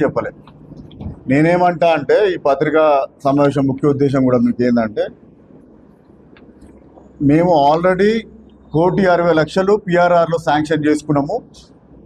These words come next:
దాంట్లో గాను ఒక డెబ్బై లక్షలు పనులైనాయి వానకొండ గుట్ట మట్టిగా. అరవై నాలుగు లక్షల రూపాయలు విత్‌డ్రాల్ అయింది, subject to correction ఇది. ఇంకోటి, గోపురానికి, ఫంక్షన్ హాల్కి కలిపి ఒక కోటి రూపాయలు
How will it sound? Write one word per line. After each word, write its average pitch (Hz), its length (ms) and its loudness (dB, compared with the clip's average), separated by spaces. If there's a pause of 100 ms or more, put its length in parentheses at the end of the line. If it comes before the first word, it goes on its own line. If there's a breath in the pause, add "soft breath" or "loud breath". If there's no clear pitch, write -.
(320)
దాంట్లో 165 500 0
గాను 165 300 0
ఒక 170 140 -2
డెబ్బై 156 260 0
లక్షలు 151 340 -2
పనులైనాయి 147 500 0 (160)
వానకొండ 147 380 0
గుట్ట 127 400 -2 (180)
మట్టిగా. 131 380 -2 (720)
అరవై 160 300 2
నాలుగు 160 280 2
లక్షల 160 200 -2
రూపాయలు 175 340 -2
విత్‌డ్రాల్ 160 480 0
అయింది, 123 200 -4 (120)
subject 156 320 -2
to 156 120 -4
correction 143 360 -2
ఇది. 110 200 -8 (920)
ఇంకోటి, 185 640 -2 (1120)
గోపురానికి, 196 720 0 (320)
ఫంక్షన్ 160 260 0
హాల్కి 190 200 -2
కలిపి 170 280 0
ఒక 214 160 0
కోటి 180 220 -2
రూపాయలు 196 520 -2